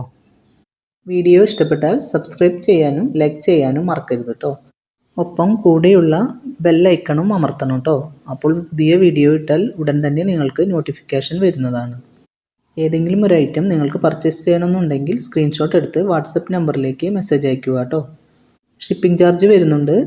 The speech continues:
കേരളത്തിനകത്ത് അൻപത് രൂപയാണ് ഷിപ്പിംഗ് ചാർജ് വരുന്നത്. നെക്സ്റ്റ് വരുന്നത് കരിമണി വെച്ചിട്ടുള്ള ഒരു ബാംഗിളാണ്. ഇത് ടു പോയിന്റ് സിക്സും ടു പോയിന്റ് ഫോറുമാണ് അവൈലബിൾ ആയിട്ടുള്ളത് കേട്ടോ.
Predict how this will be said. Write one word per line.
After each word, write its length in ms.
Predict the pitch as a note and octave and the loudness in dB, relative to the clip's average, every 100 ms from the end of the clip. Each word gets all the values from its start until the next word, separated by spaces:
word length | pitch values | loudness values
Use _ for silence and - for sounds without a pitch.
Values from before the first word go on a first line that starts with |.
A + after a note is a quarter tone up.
| - | -2
കേരളത്തിനകത്ത് 840 | E3+ E3 E3 E3 G3+ G3+ D3 - G3 C#4 D#3+ | 2 2 2 2 2 2 0 0 0 0 -2
അൻപത് 260 | D#3+ E3+ G#3+ | 2 4 4
രൂപയാണ് 440 | D#3+ D3 C#3+ D3 A#3+ | 4 2 0 0 0
ഷിപ്പിംഗ് 320 | G3+ - D3 | 0 0 2
ചാർജ് 220 | D3 C#3 D3 | 0 2 2
വരുന്നത്. 340 | C#3 C3 B2 C3 - _ _ _ _ _ _ _ _ G3 | 2 0 -6 -10 -18 _ _ _ _ _ _ _ _ -4
നെക്സ്റ്റ് 260 | F#3+ - A3+ | -4 2 2
വരുന്നത് 380 | E3 D3 C#3+ D#3+ B3+ - | 4 2 2 2 2 0
കരിമണി 400 | E3 D#3 E3 F3 F#3+ | 0 2 2 4 2
വെച്ചിട്ടുള്ള 460 | - - C#3+ C3 E3+ - - - | 0 -4 -4 -2 -2 -4 -14 -8
ഒരു 160 | D3 E3 C#4+ - _ _ - | -4 -2 -4 -8 _ _ -2
ബാംഗിളാണ്. 580 | D3+ C#3+ C#3 C3 A#2+ B2 - _ _ _ _ _ _ _ _ _ _ _ _ _ _ _ _ _ F3+ | 0 2 2 0 -4 -10 -16 _ _ _ _ _ _ _ _ _ _ _ _ _ _ _ _ _ 0
ഇത് 120 | F3 B3+ - - | 2 2 -2 0
ടു 80 | F3 F3 | 2 4
പോയിന്റ് 320 | F3 F#3 G#3+ - | 2 2 2 0
സിക്സും 360 | E3 - G#3+ C#4+ - - | -2 -2 -2 -2 -10 0
ടു 80 | G3 E3 | 0 2
പോയിന്റ് 220 | E3 F3+ | 0 0
ഫോറുമാണ് 520 | G#3+ F3+ D#3+ F3 D#3 G#3 F3+ | 2 2 4 4 4 2 2
അവൈലബിൾ 400 | E3+ D3 C#3+ C#3+ C3+ | 2 4 2 2 0
ആയിട്ടുള്ളത് 300 | B2+ A#2+ B2 | -2 -6 -4
കേട്ടോ. 160 | D#3+ | -6